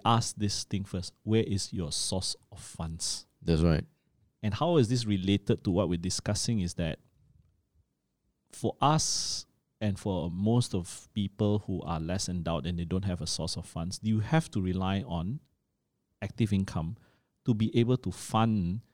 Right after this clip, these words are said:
Speaker 1: and eventually get your passive income. A lot of, I think a lot of people think, even last night, <laughs> I had a friend of mine who just texted me out of the blue.
Speaker 2: Mm, mm.
Speaker 1: And he asked me, "Hey, uh, John, uh,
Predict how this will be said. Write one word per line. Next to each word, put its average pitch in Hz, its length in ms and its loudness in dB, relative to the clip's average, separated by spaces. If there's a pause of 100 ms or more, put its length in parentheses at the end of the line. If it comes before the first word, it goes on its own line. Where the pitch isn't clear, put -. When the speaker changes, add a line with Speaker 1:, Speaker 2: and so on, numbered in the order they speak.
(680)
Speaker 1:
and 95 200 -4
eventually 101 540 0
get 104 140 -2
your 71 100 -2
passive 87 340 -4
income. 85 300 -4
A 92 60 -2
lot 156 180 2
of, - 200 -4 (460)
I 110 60 4
think 190 180 0
a 113 40 6
lot 139 200 4
of 101 140 2
people 117 320 6
think, 117 380 0 (160)
even 190 340 2
last 135 200 2
night, 113 240 0
<laughs> - 80 -14 (920)
I 107 40 -2
had 110 100 2
a 101 40 0
friend 117 300 2
of 95 60 4
mine 95 240 2
who 90 120 0
just 95 500 -2 (320)
texted - 220 -6
me 101 80 0
out 90 80 -2
of 87 60 -2
the 85 80 -6
blue. 90 180 0
Speaker 2:
Mm, 80 180 2 (440)
mm. 80 200 0 (320)
Speaker 1:
And 98 240 2
he 98 160 0
asked 104 300 2
me, 107 300 4
"Hey, 110 180 4 (160)
uh, 90 160 0
John, 127 260 2
uh, 85 100 0